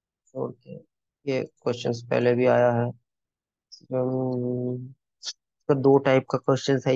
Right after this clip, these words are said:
इस number से आएगा, एक दस, ये, अ, चौदह सौ चालीस और ये दो type है इस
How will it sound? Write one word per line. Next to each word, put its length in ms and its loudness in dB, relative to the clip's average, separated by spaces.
इस 220 -6
number 400 0
से 120 -4
आएगा, 240 0
एक 120 -6
दस, 340 0
ये, 140 -4
अ, 520 0
चौदह 300 0
सौ 140 -2
चालीस 380 -4
और 160 -6
ये 220 -2
दो 180 0
type 280 -2
है 140 -2
इस 160 -10